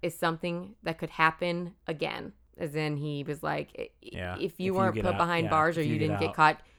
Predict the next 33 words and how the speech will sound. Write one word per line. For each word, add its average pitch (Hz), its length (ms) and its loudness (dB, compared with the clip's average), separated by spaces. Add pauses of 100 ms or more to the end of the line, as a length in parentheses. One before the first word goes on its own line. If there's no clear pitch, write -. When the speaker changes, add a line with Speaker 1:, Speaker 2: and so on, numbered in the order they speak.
(160)
Speaker 1:
he 175 140 -6
probably 160 240 2
would 156 100 2
have 147 100 -2
killed 151 220 -2
his 151 120 -4
brother 147 380 0
or 147 140 -2
whatever 143 480 -2
to - 120 -14
get 156 120 -2
the 147 60 -10
rest 143 220 -4
of - 60 -20
the - 80 -4
money, 143 360 -4
or - 80 -4
who 120 60 2
Speaker 2:
Oh, 143 200 8
Speaker 1:
knows, 156 160 6
Speaker 2:
yeah, 123 220 4
Speaker 1:
or, 175 120 8
or 185 160 12
Speaker 2:
fuck. 175 80 8
Speaker 1:
went 175 140 6
off 160 160 6
and 160 100 -4
finished 165 280 0
his 156 100 -4
mom. 156 360 2
Who 185 100 -4
knows?" 190 180 0
Speaker 2:
Sure. 104 320 0